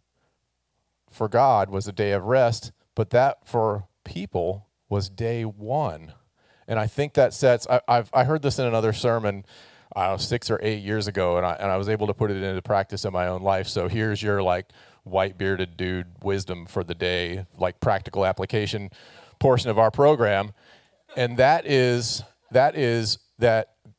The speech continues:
while God rested from his work, we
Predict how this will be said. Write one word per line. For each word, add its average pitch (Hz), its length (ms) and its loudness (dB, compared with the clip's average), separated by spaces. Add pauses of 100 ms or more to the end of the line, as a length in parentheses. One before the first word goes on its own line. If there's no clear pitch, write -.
while 113 240 4
God 127 480 2
rested 107 500 0
from 110 380 -2
his 123 320 -4
work, 139 400 -4 (1040)
we 113 960 -6